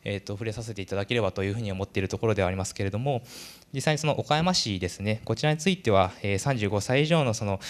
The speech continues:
いわゆるその、かなり健康寄りの方も含めてですね、えー、健康ポイントのようなものをこう、インセンティブとして付与し、実際にその健康増進に関するプログラムを通じて、生活習慣の改善であったり、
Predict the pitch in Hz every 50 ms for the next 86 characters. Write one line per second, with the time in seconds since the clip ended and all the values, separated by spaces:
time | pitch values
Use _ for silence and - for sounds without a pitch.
0 | - - - - 110 110 104 101 - 104 98 101 - - 160 160 131 104 - 135
1 | 139 143 - 156 156 156 160 156 - 165 165 185 170 113 95 - - - 131 120
2 | 110 104 90 90 - - 101 104 104 - - - 107 95 92 92 - 113 110 -
3 | 110 - - 135 120 98 - 90 90 90 - - - - - - 160 160 156 135
4 | 123 127 147 160 165 131 - - 107 101 95 98 104 110 110 - 110 101 - -
5 | 98 98 98 - 101 - - 107 98 - 113 107 101 104 - - - 147 120 107
6 | - - - - - - - 113 - - 117 127 143 143 151 117 101 - 117 110
7 | 104 - 107 104 110 107 98 - 104 92 92 - - 117 110 110 - 156 156 156
8 | - 123 113 110 107 98 90 90 90 87 90 87 - - 107 104 104 110 - -
9 | 156 - - - - 110 104 - 104 104 - - 113 104 - 98 95 92 92 -
10 | - 104 98 92 - 92 90 87 92 90 - - - 117 127 147 143